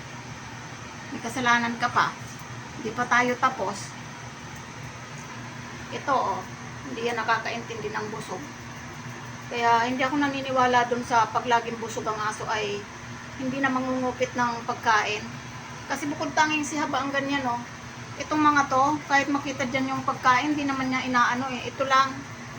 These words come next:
Kasi nga, selos na selos siya dito kay Choco. Akala niya,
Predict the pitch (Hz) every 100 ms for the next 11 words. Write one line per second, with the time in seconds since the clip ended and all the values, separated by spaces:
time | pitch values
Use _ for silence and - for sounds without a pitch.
0 | - - - 254 269 247 233 269 254 247
1 | 262 240 254 240 247 247 233 220 233 233
2 | 208 202 220 190 - 202 202 - - 233
3 | 233 226 214 196